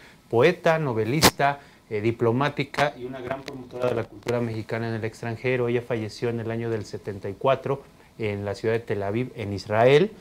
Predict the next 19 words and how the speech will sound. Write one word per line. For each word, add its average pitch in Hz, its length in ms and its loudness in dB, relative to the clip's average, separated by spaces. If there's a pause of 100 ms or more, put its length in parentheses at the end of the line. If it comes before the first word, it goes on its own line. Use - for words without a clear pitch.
(360)
Eh, 107 460 0
fue 123 320 2
una 120 460 -4
gran 123 360 0
mujer, 139 460 0 (320)
eh, 101 560 -2
sobre 104 300 -4
todo 135 640 0 (400)
tuvo 131 320 2
esa 135 400 -2
conciencia 120 800 -2
de 104 100 -4
promover 104 560 -6
lo 104 80 -6
que - 80 -10
es 101 60 -10
la 101 100 -8
cultura 101 380 -14
mexicana. - 360 -18